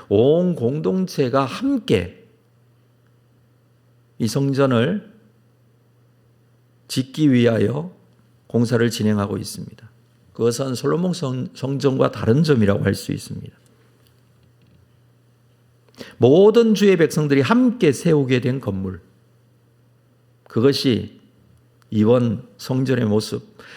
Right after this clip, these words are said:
이 성전을 짓는 성도들의 모습입니다. 이 성전을 세우기 위해서 제사장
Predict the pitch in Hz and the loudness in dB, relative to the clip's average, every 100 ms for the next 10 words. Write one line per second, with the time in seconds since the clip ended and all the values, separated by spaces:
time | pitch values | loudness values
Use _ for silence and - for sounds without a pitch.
0 | - 135 156 143 151 156 151 156 139 - | -4 0 2 0 -2 0 2 2 2 0
1 | 123 135 139 120 - - - - 127 135 | -2 0 0 0 -4 -12 -18 -6 -4 0
2 | 135 123 104 107 117 117 92 95 113 - | 2 2 2 2 0 -6 -8 -8 -14 -18
3 | _ _ _ _ _ _ _ _ _ _ | _ _ _ _ _ _ _ _ _ _
4 | _ _ _ _ _ _ _ _ 156 156 | _ _ _ _ _ _ _ _ -4 0
5 | 196 196 208 185 196 190 170 151 143 143 | 2 4 4 4 4 2 4 2 2 0
6 | 135 139 180 165 123 110 | 0 0 0 -2 -4 -8